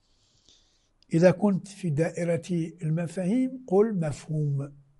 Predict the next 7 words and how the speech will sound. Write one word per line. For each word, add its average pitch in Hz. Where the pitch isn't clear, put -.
الشكل 214
الأول 220
أين؟ 208
الشكل 185
الأول 208
تلك 233
العملية 170